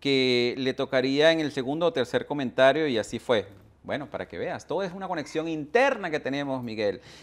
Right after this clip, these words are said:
y te felicitamos por eso. Eh, Freddy Andrés nos dice que ayer estaba meditando y vi clarito una ciudad. Definitivamente, es que a través de la meditación también logras esa conexión contigo. ¿Qué tienes que aportar allí, Sandra?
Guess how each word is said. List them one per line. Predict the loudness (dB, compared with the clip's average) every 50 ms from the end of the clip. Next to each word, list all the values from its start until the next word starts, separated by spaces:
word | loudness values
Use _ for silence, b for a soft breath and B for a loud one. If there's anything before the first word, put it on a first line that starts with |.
| B B
y | -2 0 0 -2 -4 0
te | 0 0
felicitamos | 2 2 0 0 0 0 2 6 8 8 8 8 4
por | 2 4 4
eso. | 6 4 2 0 -6 -12 B B B B B B B B
Eh, | 0 4 4 6 6 6 4 4 2 -2 -6 -10 -20
Freddy | -6 0 6 6 8 8 8 4 2 2 0 -2 -4 -4 -2
Andrés | 0 0 4 6 6 6 6 4 2 -2 -6 -10 -12 -12 -12 -14 -16 -20 _ _ _ _ _ _ _ _ _ -6
nos | -4 -4 -2 0
dice | -2 -2 -2 -2 -4 0
que | 4 4 4
ayer | 6 4 2
estaba | 2 2 2 2 2
meditando | 2 2 2 2 4 4 4 4 4 2 0
y | 0
vi | -2 0
clarito | 2 2 2 2 0 -2 -2
una | -4 -4 -4
ciudad. | -4 0 2 4 6 6 4 4 0 -8 -20 -20 -20
Definitivamente, | -18 -18 -16 -14 -14 -14 -10 -8 -8 -6 -6 -6 -8 -8
es | -6 -4
que | -4 -2
a | -2 -2 -2
través | 0 0 0 0
de | 0
la | -2
meditación | -4 -4 -4 -4 -6 -6 -6 -6 -8 -8
también | -6 -6 -6 -6 -4
logras | -4 -4 -4 -6 -6 -8
esa | -8 -10 -10 -12
conexión | -10 -10 -12 -12 -12 -10 -8 -8 -6 -6 -8 -10
contigo. | -10 -10 -10 -8 -6 -4 -4 -4 -4 -6 -8 B B B B B B B
¿Qué | -8 -6
tienes | -4 -4 -6 -4
que | -4 -6
aportar | -4 -4 -4 -2 0 0
allí, | 0 0 -2 -4 -4 -6 -6 -8
Sandra? | -10 -12 -12 -12 -10 -12 -12